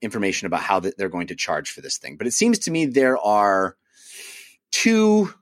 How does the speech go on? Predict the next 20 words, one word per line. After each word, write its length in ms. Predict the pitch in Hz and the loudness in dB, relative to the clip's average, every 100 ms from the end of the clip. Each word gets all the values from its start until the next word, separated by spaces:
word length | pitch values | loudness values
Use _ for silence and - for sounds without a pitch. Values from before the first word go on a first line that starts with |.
| _ | _
maybe 180 | - 139 | -4 0
I'm 80 | 131 | 0
forgetting 300 | 131 117 110 | 0 -2 -2
something, 220 | - 101 | -4 -6
you 40 | 98 | -4
guys 180 | 101 | -6
can 120 | - 92 | -6 -6
correct 240 | 92 - | -8 -6
me, 60 | 92 | -10
but 180 | 101 | -8
two 320 | - 240 226 208 | -2 2 2 2
main 560 | 160 160 165 165 151 | 2 2 4 4 4
ways 680 | 131 123 123 123 123 107 - | 4 6 6 6 4 0 -2
that 160 | 110 110 | -4 -2
you 120 | 120 | -4
could 200 | 123 113 _ _ - | -4 -6 _ _ -8
imagine 680 | 113 110 107 104 107 98 95 | 0 2 2 0 -4 -4 -2
this 240 | 98 - | -2 -2
would 140 | 90 78 | -6 -6
go. 260 | 60 - | -8 -10